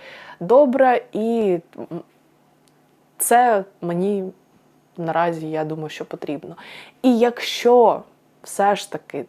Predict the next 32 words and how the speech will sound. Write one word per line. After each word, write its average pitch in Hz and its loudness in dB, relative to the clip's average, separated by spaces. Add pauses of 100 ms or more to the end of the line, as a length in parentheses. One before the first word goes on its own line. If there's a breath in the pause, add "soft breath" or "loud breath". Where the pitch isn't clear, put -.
так 175 0
складеться, 170 -4
що - -10
в 170 -10
мене 175 -4
буде 180 -6
ще - -8
є, 165 -8 (160)
е, 175 -8
час - -4
якийсь 170 -4
на 170 -6
читання 170 -8
у 160 -8
грудні, 214 -2 (400 loud breath)
то 254 4
я 226 2
хочу 226 0
собі 185 -6
придбати 196 -2
або 185 -2
взяти 180 -2
у 165 -6
знайомих, 208 -4 (380 loud breath)
е, 175 -4
книгу 208 -2
також 190 -2
Фенні 180 -6 (140)
Флег, 226 -2
про 185 -2
яку 190 -2
я 185 -4